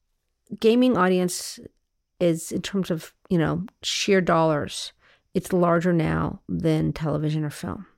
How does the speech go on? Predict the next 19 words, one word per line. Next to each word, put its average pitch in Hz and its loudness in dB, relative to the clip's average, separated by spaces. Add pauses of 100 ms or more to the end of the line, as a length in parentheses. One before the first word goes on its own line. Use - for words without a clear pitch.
(720)
So 170 4
that 175 2
audience 175 0
wants 170 -2
to 175 0
have 160 0
their 170 0
immersive 165 0
experience 165 -4 (460)
across 156 0
news, 156 2
entertainment, 151 0
advertising. 151 -4 (340)
So, 175 4 (120)
um, 170 2 (100)
making 180 4
immersive 165 0
pieces 196 -6 (140)
is 175 0